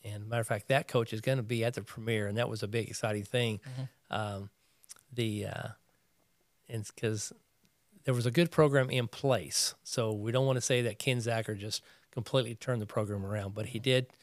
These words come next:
Speaker 1: uh, was a very good coach, took him to the state tournament for the first time in a long time. But he also, uh, like a lot of coaches back then, that he was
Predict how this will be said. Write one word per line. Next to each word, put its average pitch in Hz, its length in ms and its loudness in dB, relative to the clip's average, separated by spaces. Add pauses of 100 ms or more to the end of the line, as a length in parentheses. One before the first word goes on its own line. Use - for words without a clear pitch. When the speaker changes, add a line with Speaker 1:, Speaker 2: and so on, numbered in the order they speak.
(420)
Speaker 1:
uh, 101 320 -4 (140)
was 120 180 -6
a 107 40 -4
very 110 420 4
good 139 200 2
coach, 120 380 4
took - 180 0
him 135 80 0
to 120 80 0
the 113 60 -4
state 113 220 0
tournament 117 260 0
for - 100 -6
the 101 80 -4
first 123 240 0
time 113 220 0
in 104 60 0
a 107 60 0
long 110 240 0
time. 104 360 -4 (720)
But 117 280 0
he 127 240 0
also, 123 640 4 (260)
uh, 117 100 -4
like 120 240 4
a 196 40 2
lot 170 200 6
of 147 60 -2
coaches 123 320 2
back 104 280 -4
then, 107 240 -4
that 117 120 -2
he 120 140 0
was 127 280 0